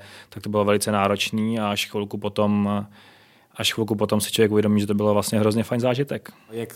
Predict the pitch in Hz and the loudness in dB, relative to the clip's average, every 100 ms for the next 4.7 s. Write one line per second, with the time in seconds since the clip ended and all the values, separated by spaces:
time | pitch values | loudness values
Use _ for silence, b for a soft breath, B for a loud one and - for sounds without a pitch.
0 | - 117 127 127 135 135 135 135 135 - | -14 -4 -2 0 -2 -2 0 2 2 2
1 | 135 131 131 131 120 127 127 123 123 - | 2 2 0 -2 0 0 0 -4 -8 -10
2 | 135 127 131 - 143 131 131 131 - 135 | -8 -6 -6 -4 -4 -2 0 -2 0 0
3 | 139 135 127 127 147 127 117 165 226 180 | 0 0 0 0 0 2 0 0 2 0
4 | 143 104 113 - 110 98 90 | 0 -4 -6 -4 -4 -4 -10